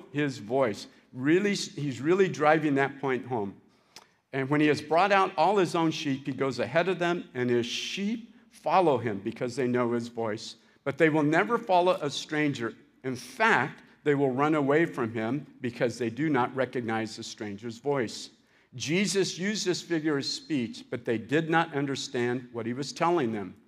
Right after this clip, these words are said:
Therefore, Jesus said again, "I tell you the truth. I am the gate. I am the door for the sheep.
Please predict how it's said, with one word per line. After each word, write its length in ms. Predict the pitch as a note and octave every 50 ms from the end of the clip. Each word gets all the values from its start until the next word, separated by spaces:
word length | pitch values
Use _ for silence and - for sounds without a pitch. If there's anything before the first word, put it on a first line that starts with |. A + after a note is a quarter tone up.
| _ _ _ _ _ _ _ _ _ _ _ -
Therefore, 360 | D#3+ F#3 G3 F#3+ F3+ F3+ E3+
Jesus 400 | C#3 - A#2 A#2 A#2+ A#2+ D3+ C#3+
said 240 | - - B2 A2 B2+
again, 480 | B2+ A#2+ E3 F3 G3 C#3 - F#2+ - - _ -
"I 120 | - B2+ A#2+
tell 260 | A#2+ - - G#2 G#2
you 100 | A2 A#2+
the 140 | A2+ C3+ C3+
truth. 480 | C#3 - - G3 F#3 C#3 - - - _ _ _ _ _ _ _ _ -
I 680 | C3+ C#3+ D#3+ F3+ F#3 F#3+ G3 G3 F#3+ G3 G3+ G3 F#3+ - - - -
am 380 | C#3+ C#3+ C#3 C#3 C#3 B2+ - -
the 140 | - A#2+ G2+
gate. 680 | G2 F#2+ F#2 F2+ - C#3+ C#3+ C#3+ B2 G2 - - - - - - - _ _ _ _ _ _ _ _ _ _ _ _ _ _ _ _ _ _ _ _ -
I 380 | C3 D3+ E3+ F#3 F#3+ G3 F#3 - -
am 260 | E3+ E3+ D#3+ D3+ C#3
the 140 | C3 B2+ A2
door 480 | G2+ G2 - C3+ C#3+ D3 D3+ D#3 D#3
for 180 | D#3 - C#3+ B2+
the 120 | A#2+ B2
sheep. 420 | A#2 - - - A#2 G#2+ F#2+ -